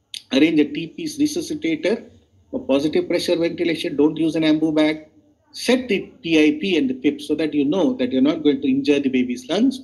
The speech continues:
keep an oxygen air blender, and if the child is very limp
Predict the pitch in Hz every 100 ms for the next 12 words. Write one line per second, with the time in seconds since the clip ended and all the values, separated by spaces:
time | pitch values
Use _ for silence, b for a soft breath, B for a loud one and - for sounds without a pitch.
0 | - - - 135 139 135 135 - 147 151
1 | 147 127 143 196 202 226 254 - - B
2 | _ - 139 135 127 165 240 233 - 143
3 | 147 - 180 277 -